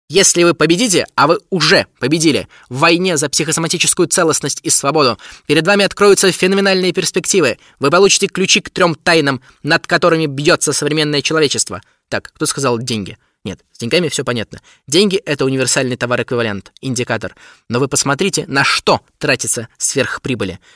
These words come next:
Во-первых, сексуальность. Люди готовы потратить состояние, чтобы вернуть себе утраченную с годами чувственность. Фитнес, уроки пикапа, секс-игрушки, позы, визиты к специалистам, эксперименты на грани.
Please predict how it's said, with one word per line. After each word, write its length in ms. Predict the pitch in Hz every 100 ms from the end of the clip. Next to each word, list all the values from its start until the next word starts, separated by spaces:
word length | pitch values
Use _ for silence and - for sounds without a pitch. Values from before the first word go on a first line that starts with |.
| _
Во-первых, 480 | 120 123 202 196 -
сексуальность. 720 | - 156 - 147 113 92 - _ _ _
Люди 220 | 180 202
готовы 300 | 190 180 185
потратить 440 | 175 165 170 175 -
состояние, 680 | - 165 - 170 147 110 101
чтобы 240 | 127 123
вернуть 260 | 135 175 -
себе 240 | 160 165 -
утраченную 500 | - 131 - 131 117
с 60 |
годами 300 | 123 120 127
чувственность. 600 | - - 170 123 90 - - _ -
Фитнес, 400 | 240 - 160 165
уроки 220 | 160 -
пикапа, 440 | 147 - 160 127
секс-игрушки, 720 | - 127 - 143 151 160 - 120
позы, 480 | - 170 151 120 - - -
визиты 320 | 135 151 180
к 60 | -
специалистам, 640 | - - 165 170 - 113
эксперименты 520 | 117 - 147 165 156 156
на 120 | 156
грани. 500 | 147 147 135 113